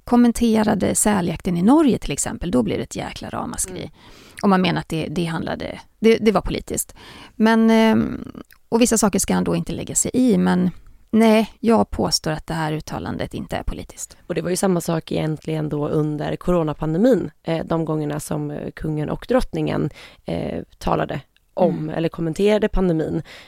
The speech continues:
Speaker 2: Eh, var det i samband med året med kungafamiljen som kungen sa att han tyckte att Sverige hade misslyckats.
Speaker 1: Mm.
Speaker 2: Eh, och det var också så här lite, eh, är det här politiskt? Kan man vända det till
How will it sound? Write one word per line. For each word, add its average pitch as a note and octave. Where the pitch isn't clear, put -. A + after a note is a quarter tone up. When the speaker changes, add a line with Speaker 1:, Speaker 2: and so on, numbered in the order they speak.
Speaker 2:
Eh, D#3+
var F3
det F#3
i F#3+
samband F3
med E3+
året E3+
med E3
kungafamiljen F#3+
som F3
kungen D#3
sa D#3
att -
han D3+
tyckte -
att -
Sverige D3+
hade D#3
misslyckats. -
Speaker 1:
Mm. G#3
Speaker 2:
Eh, E3+
och F3
det F3+
var G#3
också D4+
så -
här F3+
lite, D#3+
eh, E3
är F#3+
det B3
här C4+
politiskt? C4+
Kan F#3+
man F3+
vända F3+
det G#3+
till A3+